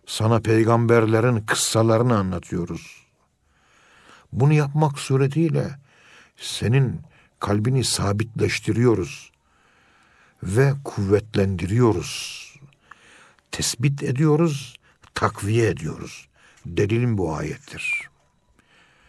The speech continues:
Ve Allah'ın bu sözü benim konuştuğum, konuşmuş olduğum sözün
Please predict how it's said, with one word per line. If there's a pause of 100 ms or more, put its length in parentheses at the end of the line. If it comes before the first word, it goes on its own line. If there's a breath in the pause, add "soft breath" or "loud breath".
(320 soft breath)
Ve (520)
Allah'ın
bu
sözü (520)
benim
konuştuğum,
konuşmuş
olduğum
sözün